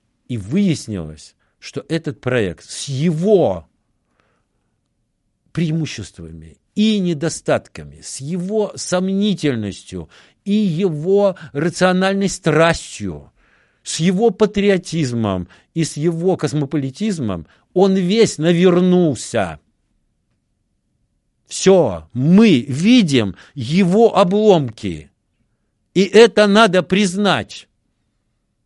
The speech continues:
с далеко идущими последствиями. Вот мы говорим о каких-то там семьях, у которых уже там, что им делать, у них там, э, э, им же говорили, что нужны средства производства на Западе и родственники на Западе, там,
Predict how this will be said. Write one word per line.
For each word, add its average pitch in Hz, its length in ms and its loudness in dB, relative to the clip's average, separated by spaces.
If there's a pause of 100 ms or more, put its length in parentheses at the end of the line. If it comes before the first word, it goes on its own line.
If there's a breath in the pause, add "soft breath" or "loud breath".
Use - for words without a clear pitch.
(180)
с 107 120 -10
далеко 202 540 4
идущими 151 500 -2
последствиями. 92 960 -4 (440)
Вот 127 120 -2
мы 170 120 -2
говорим 165 340 4
о 139 80 -2
каких-то 139 460 -4
там 113 180 -4
семьях, 165 420 -6
у 123 80 -10
которых 123 380 -6
уже 113 200 -8
там, 95 160 -10 (180 loud breath)
что - 200 0
им 135 160 2
делать, 139 420 -2
у 110 40 -6
них 113 180 -8
там, 92 220 -12
э, 90 200 -12 (320 soft breath)
э, 107 220 -6 (180 soft breath)
им 127 140 -4
же 127 100 -2
говорили, 156 420 4
что 120 200 -4
нужны 123 300 -4
средства 135 360 -4
производства 131 500 -4
на 127 100 -2
Западе 147 420 0
и 143 40 2
родственники 92 540 -4
на 92 140 -6
Западе, 80 480 -10
там, 73 180 -16